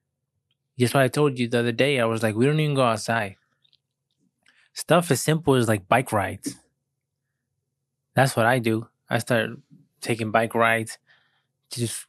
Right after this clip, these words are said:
going outside, and you, it's completely different because, like, we gotten so used to just being indoors all the time, fucking relying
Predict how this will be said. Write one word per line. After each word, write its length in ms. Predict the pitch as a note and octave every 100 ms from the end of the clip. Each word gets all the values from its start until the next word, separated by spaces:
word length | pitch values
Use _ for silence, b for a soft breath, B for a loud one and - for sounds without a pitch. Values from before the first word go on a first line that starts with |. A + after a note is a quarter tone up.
| _
going 280 | C3 B2 A#2
outside, 480 | A2 - A#2 B2 A2
and 180 | G#2+
you, 140 | A2+ B2+
it's 220 | B2+ -
completely 480 | - A2+ C#3+ C#3 A2+
different 380 | G2+ C#3 C3 A2+
because, 280 | A2 G#2+ A2+
like, 140 | G#2+
we 200 | - B2+
gotten 240 | C3+ C#3 B2+
so 180 | B2 A2
used 360 | A2+ D#3 E3
to 60 | A2
just 200 | A2+ G#2
being 260 | A#2 A#2+
indoors 380 | A#2 G#2+ A#2 D#3
all 140 | B2 G#2
the 60 |
time, 260 | G#2 G2+ F#2+ _ B B B _ -
fucking 400 | - C3 B2 A2+
relying 480 | A2+ B2 D3+ C#3+